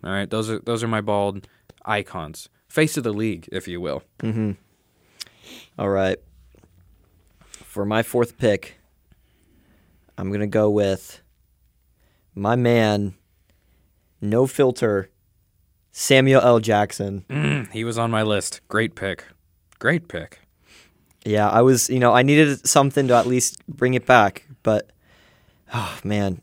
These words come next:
Speaker 2: Dude,
Speaker 1: All right.
Speaker 2: he's, he's in so many classic movies, dude.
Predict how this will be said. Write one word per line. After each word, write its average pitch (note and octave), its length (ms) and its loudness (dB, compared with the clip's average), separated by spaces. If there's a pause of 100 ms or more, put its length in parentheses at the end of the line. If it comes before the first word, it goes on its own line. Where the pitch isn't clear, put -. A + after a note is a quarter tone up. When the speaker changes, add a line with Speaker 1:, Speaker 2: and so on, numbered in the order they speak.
(100)
Speaker 2:
Dude, D3+ 100 8
Speaker 1:
All C#3+ 60 8
right. - 120 -10 (360)
Speaker 2:
he's, F#3+ 280 0
he's G#3 200 -2
in D#3 100 2
so - 240 2
many A#2+ 140 2
classic G#2 420 -2
movies, G2+ 560 -2 (380)
dude. G#2+ 340 -2